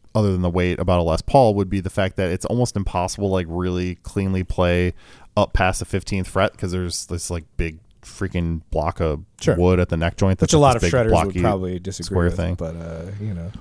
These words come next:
Speaker 1: A lot, a lot of, show me many shredders that play. I mean, there are a couple of historical examples, but, like, nobody, none of the modern shredders play guitars that like this. They play guitars more like this new one that I've got right
Speaker 2: Right,
Speaker 1: here that
Speaker 2: right, right.
Speaker 1: has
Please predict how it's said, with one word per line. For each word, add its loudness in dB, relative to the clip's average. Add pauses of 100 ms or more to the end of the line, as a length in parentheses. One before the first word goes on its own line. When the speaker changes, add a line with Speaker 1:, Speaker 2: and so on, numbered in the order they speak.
(300)
Speaker 1:
A 2
lot, 2
a 0
lot -2
of, -4
show 2
me 4
many 4
shredders 4
that 2
play. 2
I 4
mean, 4
there 6
are 2
a 0
couple 2
of 0
historical 2
examples, 0
but, 2
like, 0
nobody, 4
none 2
of 4
the 4
modern 2
shredders -2
play 0
guitars 0
that 0
like -2
this. 4
They 2
play 4
guitars 0
more 4
like 2
this -4
new 6
one 6
that 4
I've 0
got 2
right 4
Speaker 2:
Right, 12
Speaker 1:
here 6
that 6
Speaker 2:
right, 6
right. 4
Speaker 1:
has 2